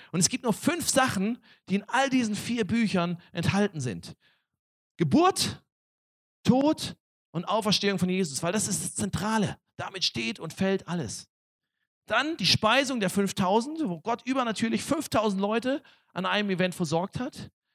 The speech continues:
weil da stecken ganz viele wichtige Lebensprinzipien drin. Und die Taufe mit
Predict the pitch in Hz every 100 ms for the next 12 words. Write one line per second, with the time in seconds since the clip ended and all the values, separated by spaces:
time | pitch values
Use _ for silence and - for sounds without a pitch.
0 | _ _ - 190 208 - 214 202 202 196
1 | 208 190 190 190 175 185 202 - 139 -
2 | 135 117 - 113 107 _ _ _ 233 247
3 | 233 - - _ _ _ _ 156 - 190
4 | 214 220 - 147 143 _ _ - 190 202
5 | 185